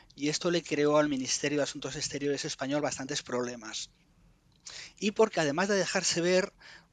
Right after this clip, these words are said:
pues de Grelle hacía declaraciones a medios de comunicación internacionales, que luego se publicaban en toda Europa,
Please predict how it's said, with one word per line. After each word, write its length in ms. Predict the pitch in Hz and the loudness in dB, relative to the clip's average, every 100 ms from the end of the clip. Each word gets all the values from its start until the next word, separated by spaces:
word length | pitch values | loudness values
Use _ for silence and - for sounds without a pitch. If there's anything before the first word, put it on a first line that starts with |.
| _ | _
pues 280 | 131 160 185 | -2 0 2
de 100 | 175 | 0
Grelle 300 | 143 165 170 | 2 2 2
hacía 220 | - 151 | 2 2
declaraciones 920 | 160 - 135 123 - 190 180 151 156 131 | 2 0 -2 -2 2 2 2 0 0 -2
a 40 | |
medios 260 | 135 147 143 | -2 -2 -4
de 80 | |
comunicación 600 | 139 135 131 131 127 143 | -4 -4 -4 -4 -4 -4
internacionales, 1000 | 139 139 131 120 120 147 180 151 190 - - - - - | -4 -4 -4 -6 -2 0 2 2 -2 -6 -10 -20 -20 -12
que 120 | 131 | -4
luego 180 | 131 139 | -2 0
se 140 | - | -2
publicaban 680 | 135 135 131 - 131 127 120 | -4 -4 -4 0 0 0 -2
en 140 | 120 117 | -6 -4
toda 220 | 147 135 | 0 2
Europa, 520 | 139 180 - 135 | 4 4 4 0